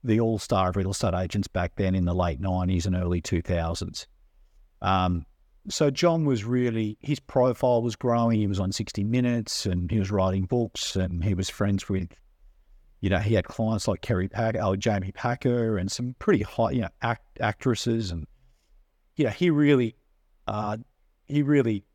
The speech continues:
you know, like I said earlier, he really added some polish to what the industry was back then.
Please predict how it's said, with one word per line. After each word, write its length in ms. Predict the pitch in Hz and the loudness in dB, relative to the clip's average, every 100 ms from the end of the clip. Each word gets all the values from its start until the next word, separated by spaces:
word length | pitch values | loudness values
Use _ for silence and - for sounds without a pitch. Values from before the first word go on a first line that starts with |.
| _ _ - - | _ _ -20 -6
you 140 | 131 | -4
know, 120 | 104 | -2
like 220 | 113 107 | 0 0
I 60 | 110 | -2
said 240 | - 110 | -4 -2
earlier, 260 | 98 113 101 | 0 0 0
he 100 | 123 | 0
really 480 | 120 127 110 95 104 _ _ | 0 2 2 -2 -4 _ _
added 380 | 107 107 95 - - | -2 0 -2 -6 -12
some 240 | - - 82 | -6 -4 -4
polish 640 | - - 90 90 - - - _ _ _ | -4 -4 -2 -4 -8 -10 -16 _ _ _
to 180 | - 104 | -2 0
what 320 | 98 95 87 | 2 0 0
the 140 | 117 101 | 0 0
industry 400 | 92 - 95 87 | 0 -2 -2 0
was 320 | 92 87 - | -2 -2 -4
back 300 | - 90 - | -8 -8 -4
then. 260 | 85 80 | -4 -4